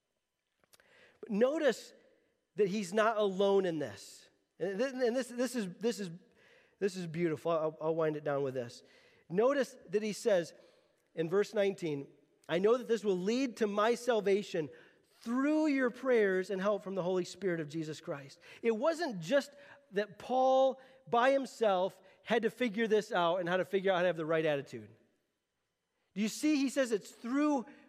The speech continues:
first of all, your prayers. Don't miss the significance. I know we've, we've bumped into prayer now for, like, like,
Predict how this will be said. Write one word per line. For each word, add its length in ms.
first 260
of 80
all, 180
your 400
prayers. 800
Don't 320
miss 160
the 100
significance. 560
I 120
know 140
we've, 200
we've 180
bumped 240
into 160
prayer 360
now 280
for, 160
like, 240
like, 160